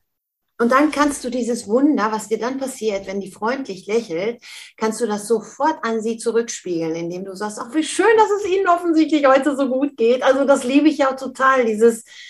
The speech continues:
<clears throat> also Reframing nennen wir das ja, ne? Also dem Ganzen nochmal eine, einen anderen Rahmen zu geben und zu sagen, damit sagst du ja zu ihr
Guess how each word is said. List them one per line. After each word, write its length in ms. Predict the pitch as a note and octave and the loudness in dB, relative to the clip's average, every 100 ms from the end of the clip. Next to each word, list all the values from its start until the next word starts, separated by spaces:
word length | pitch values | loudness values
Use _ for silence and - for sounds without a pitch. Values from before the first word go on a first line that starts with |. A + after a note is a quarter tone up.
| - - _ _ | -20 -20 _ _
<clears throat> 1080 | C#4 C#4 - F4 D#4 A#3+ - - - _ _ | 0 2 6 8 10 8 2 -6 -20 _ _
also 260 | B3 A#3+ A3+ | 2 8 8
Reframing 720 | A#3+ A#3 A3+ C4 D4+ A#3+ G#3 | 8 6 6 6 6 4 2
nennen 320 | F#3+ F#3+ G3 | -2 -4 -2
wir 120 | F#3+ | -2
das 240 | F#3 F#3 - | 0 -2 -4
ja, 180 | D#3+ D#3 | -4 -2
ne? 320 | G3 D#4 - | 0 0 2
Also 220 | A3+ A3+ | 4 4
dem 180 | A3+ A3+ | 4 4
Ganzen 380 | A3+ C#4+ C#4+ B3 | 2 0 -2 -4
nochmal 400 | C4 B3 A#3+ - | -4 0 0 0
eine, 400 | G#3 G#3+ G#3 - | -2 -2 -4 -4
einen 280 | G#3+ G3+ F#3+ | -4 -2 -2
anderen 260 | A3+ A#3+ | -2 0
Rahmen 300 | G3+ G3+ C#4 | 0 0 -2
zu 160 | C4+ A#3 | -4 -4
geben 260 | G#3+ G#3 | -4 -2
und 120 | G#3+ G#3+ | -4 -6
zu 120 | G#3 | -4
sagen, 480 | G#3+ G#3+ G#3+ G3 F3+ | -2 -2 -4 -6 -2
damit 320 | G#3 A#3+ A#3+ | 0 0 0
sagst 340 | G3+ G#3+ - | -2 -4 -6
du 80 | A#3 | -2
ja 200 | G#3+ G#3 | 0 -2
zu 180 | G#3 A3+ | -2 -4
ihr 440 | - A#3+ C#4+ E4 | -2 2 4 4